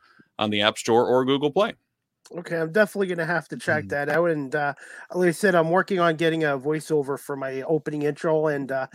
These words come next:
Speaker 2: like I said, Tim, I'm always learning something new every day doing podcasting or camera work. And I love that, just learning new things all the time.
Speaker 1: Yeah, it's been fun for me. I didn't intend to start a company or two companies, but,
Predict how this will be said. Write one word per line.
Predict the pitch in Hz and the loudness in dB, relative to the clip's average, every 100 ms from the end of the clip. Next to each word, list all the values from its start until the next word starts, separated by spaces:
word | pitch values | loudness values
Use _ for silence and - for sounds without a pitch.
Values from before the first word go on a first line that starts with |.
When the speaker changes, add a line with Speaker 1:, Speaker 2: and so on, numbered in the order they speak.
| - - | -18 -4
Speaker 2:
like | 175 | 2
I | 175 | 2
said, | - 185 - | 2 0 2
Tim, | 185 170 | 0 2
I'm | 147 156 160 | 2 2 2
always | 151 180 180 156 | 4 6 6 4
learning | 139 165 170 160 | 4 4 4 0
something | - 143 151 143 | -4 -4 -4 -4
new | 156 160 | -2 0
every | 156 160 143 | 0 -2 -2
day | 147 151 147 - - | -2 -2 -6 -14 -8
doing | - 156 147 | -2 0 -2
podcasting | - 147 156 151 165 151 - 156 | -2 -2 -2 0 2 0 -2 -4
or | 139 127 | -4 -6
camera | 156 143 147 | -4 -2 -2
work. | 147 151 - | -2 -2 -4
And | 135 143 | -4 0
I | 156 | 0
love | 147 143 139 | 0 0 0
that, | 117 110 - - - | -2 -4 -16 -8 -4
just | 151 156 | -2 2
learning | 156 156 143 | 4 2 0
new | 147 | -4
things | - 147 143 135 | -4 -6 -4 -6
all | 131 | -8
the | 127 | -6
time. | 139 131 120 _ _ _ _ - - - - - _ | -4 -6 -8 _ _ _ _ -20 -20 -20 -20 -20 _
Speaker 1:
Yeah, | 151 151 | 8 10
it's | 139 - | 8 6
been | 185 175 156 | 6 6 6
fun | 190 185 | 4 4
for | 175 | 4
me. | 165 165 | 2 6
I | 156 | 6
didn't | 156 139 143 | 4 2 0
intend | 135 - 165 160 | 0 4 2 2
to | 139 | 0
start | 160 135 | 2 2
a | 123 | 2
company | 147 135 139 151 | 0 0 -2 0
or | 139 113 | 0 -2
two | 143 | -2
companies, | 131 143 139 139 139 | -2 -2 0 -2 -2
but, | - 117 | 4 4